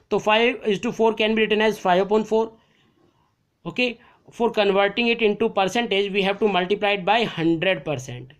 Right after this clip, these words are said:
यानी कि सबसे पहले जो रेशियो में दिया है, इसे हमें फ्रैक्शन में लिखना होगा और फिर उसे हंड्रेड परसेंट से मल्टीप्लाई कर देंगे। When we divide hundred by four, then the result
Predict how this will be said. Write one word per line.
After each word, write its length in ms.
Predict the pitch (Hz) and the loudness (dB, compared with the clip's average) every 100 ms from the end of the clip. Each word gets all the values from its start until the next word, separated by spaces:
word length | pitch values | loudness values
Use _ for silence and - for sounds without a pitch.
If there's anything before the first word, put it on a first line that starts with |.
| - | -6
यानी 140 | 175 | -4
कि 60 | 196 | -2
सबसे 260 | 202 196 | -4 -4
पहले 200 | 208 202 202 | -2 -2 0
जो 100 | 202 | 0
रेशियो 300 | 180 170 208 | -2 -2 -2
में 80 | 196 | -2
दिया 180 | 185 | -2
है, 120 | 180 190 | -2 -4
इसे 160 | 185 | -4
हमें 280 | 175 208 208 - | -4 -4 -6 -10
फ्रैक्शन 300 | 170 156 202 | -14 -10 -6
में 80 | 190 | -4
लिखना 220 | 156 127 | -4 -6
होगा 340 | 123 120 165 185 - - - | -10 -8 -8 -10 -14 -18 -6
और 100 | 190 | -4
फिर 220 | - 226 175 | -2 -4 -2
उसे 180 | 196 | -2
हंड्रेड 300 | 190 175 180 175 | -2 -2 -4 -6
परसेंट 260 | 147 156 | -10 -8
से 120 | 202 | -6
मल्टीप्लाई 500 | 190 147 139 135 131 | -6 -6 -8 -10 -10
कर 100 | 127 | -10
देंगे। 300 | 123 123 123 131 - - - 151 151 | -12 -12 -12 -14 -18 -20 -14 -6 -2
When 180 | 185 226 | 2 2
we 80 | 208 | 2
divide 220 | 196 208 180 | 4 4 2
hundred 260 | 185 196 196 | 0 0 0
by 60 | 196 190 | 0 0
four, 180 | 185 202 | 2 2
then 100 | 196 | 2
the 40 | 190 | 0
result 220 | 180 185 | 0 0